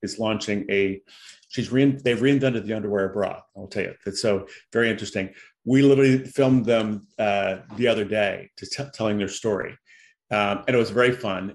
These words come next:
And it was, uh, very clear, you know, on how they did it. But full length, this was gonna be, like, a twenty minute video.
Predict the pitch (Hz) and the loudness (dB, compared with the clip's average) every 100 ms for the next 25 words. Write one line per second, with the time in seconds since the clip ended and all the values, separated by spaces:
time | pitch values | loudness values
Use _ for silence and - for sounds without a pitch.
0 | - 104 101 101 101 _ 104 104 98 - | -4 -2 0 -2 -8 _ -6 -6 -8 -8
1 | 120 98 104 120 120 - 117 110 104 104 | -6 -4 0 2 2 -4 -2 0 2 0
2 | 101 _ 110 101 98 95 101 98 98 - | -4 _ -6 -4 -6 -6 -4 -4 -6 -6
3 | 107 98 95 107 98 - - - _ 143 | -2 -2 0 0 0 -4 -16 -20 _ 4
4 | 131 - - _ _ _ - - 160 147 | 4 2 -10 _ _ _ -20 0 2 4
5 | 131 131 - 139 135 135 131 113 113 104 | 2 -2 -4 -4 0 -2 -2 -2 0 -2
6 | 110 - 107 101 95 - 104 - | -4 -8 -4 -4 -4 -4 -4 -4